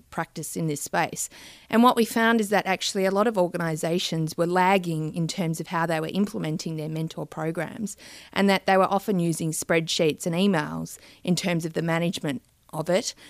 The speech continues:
and also only offering it to a select few people within their organisation.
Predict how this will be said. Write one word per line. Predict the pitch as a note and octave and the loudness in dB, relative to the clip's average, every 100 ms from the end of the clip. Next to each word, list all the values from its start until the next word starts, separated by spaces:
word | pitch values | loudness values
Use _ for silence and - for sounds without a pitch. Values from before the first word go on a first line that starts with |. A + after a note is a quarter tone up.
| - - | -20 -4
and | G#3 A3 | 4 6
also | A3+ A3+ G#3 | 6 6 4
only | G#3+ G#3 G3 | 4 2 2
offering | F#3+ - F#3+ | 0 -2 -2
it | F3 | -2
to | - | -2
a | F3+ | -4
select | - F3 D#3+ - | -2 -2 -2 -4
few | E3+ E3 D#3+ | -2 0 0
people | - - D3+ E3+ | -4 -6 -6 -6
within | E3 D#3+ E3 | -8 -4 -4
their | D3+ D3+ | -2 -4
organisation. | D3+ D#3+ D3+ D3 E3 F3 - F3 | -6 -8 -8 -6 -4 -4 -6 -8